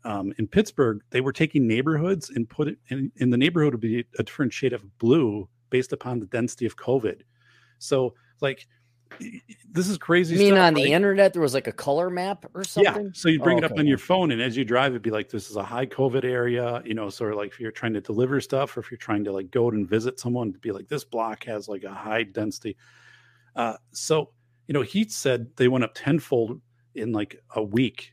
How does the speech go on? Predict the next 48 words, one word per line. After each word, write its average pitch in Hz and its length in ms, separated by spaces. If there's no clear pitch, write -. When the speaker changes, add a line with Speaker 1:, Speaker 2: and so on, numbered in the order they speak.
Speaker 1:
in 101 240
telemedicine. 110 760
So - 120
he's 120 160
having 113 180
to 110 80
do 107 160
these 107 140
trainings 113 460
with 120 100
people. 110 300
He 135 180
brought 131 360
in 139 100
a 110 60
couch, 135 380
he - 120
stayed 110 400
there, 143 300
and 117 320
they're, 117 220
they 123 240
take 131 240
it, 117 160
you 131 80
know, 110 100
security 156 440
cameras, 139 500
and 107 80
they're 104 60
trying 117 180
to 110 80
figure 110 240
out 104 60
if - 60
they 110 80
can 101 260
make - 180
these - 180
into 104 120
webcams 120 680
because, 101 360
like, 98 100
everything's 101 400
sold 104 220
out. 101 200
But, - 160
uh, 104 240